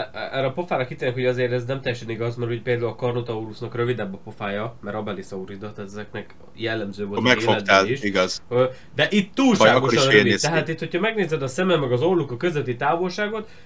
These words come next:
Speaker 1: hát mi, nem, egy deciméter, tehát nagyon, ha, tehát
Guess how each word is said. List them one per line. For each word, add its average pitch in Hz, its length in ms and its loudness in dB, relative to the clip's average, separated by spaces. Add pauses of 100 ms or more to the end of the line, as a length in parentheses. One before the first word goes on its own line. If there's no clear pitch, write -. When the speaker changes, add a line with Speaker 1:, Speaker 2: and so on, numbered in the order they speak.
(120)
Speaker 1:
hát 190 260 -2 (1000)
mi, 170 280 -2
nem, 165 180 6
egy 117 220 0
deciméter, 160 680 4
tehát 123 320 -2
nagyon, 151 460 4
ha, 147 180 -12 (100)
tehát - 160 -10